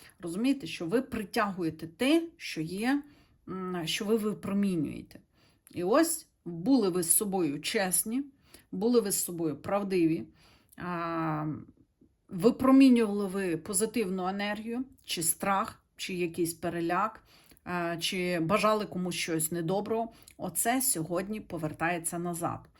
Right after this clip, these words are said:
Це карта, до речі, ще, вона може вас сьогодні, м, трошечки, ось, наприклад, ви підете сьогодні не тої-, не тою дорогою, вам зразу будуть якісь невдачі,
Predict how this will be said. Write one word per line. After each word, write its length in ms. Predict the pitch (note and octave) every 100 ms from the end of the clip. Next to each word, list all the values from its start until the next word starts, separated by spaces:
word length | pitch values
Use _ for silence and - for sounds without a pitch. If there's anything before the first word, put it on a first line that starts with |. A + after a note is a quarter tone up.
| - - - _
Це 220 | - C4+
карта, 440 | C4+ A3+ A#3+ A#3+ G#3+
до 160 | G3+
речі, 480 | F3+ D3+ C#3+ - A#3 C#4
ще, 520 | - - - E3+ D#3 B3+ C4+ -
вона 320 | F3 F#3 D#3+
може 440 | D3 F3 B3+ C#4
вас 580 | A#3 D3+ E3 G#3 - -
сьогодні, 840 | - - A#3 A3 G3 F3 F#3 B3 C#4+ -
м, 320 | F#3 F#3+ F3+ A3+
трошечки, 580 | A#3+ A#3+ B3 - G#3 -
ось, 200 | G#3+ -
наприклад, 460 | G3 G#3 G3 G3 E3+
ви 80 | G3+
підете 500 | - G#3 E3+ E3 E3
сьогодні 440 | - F#3 E3 E3+
не 160 | F3 G3
тої-, 500 | A3+ F#3+ E3+ E3+ -
не 320 | G3+ A3+ A#3+
тою 480 | A#3+ B3 A3+ F#3 E3+
дорогою, 760 | E3 E3 D#3 D3+ F3 G#3 E4 - _ - - - -
вам 300 | F#3+ A#3+ G3+
зразу 480 | A3+ A3+ C#4+ D4+ C#4
будуть 360 | F#3+ G3+ A3+
якісь 340 | F3 A3+ - C#4+
невдачі, 680 | C4+ E3+ C#3+ - - -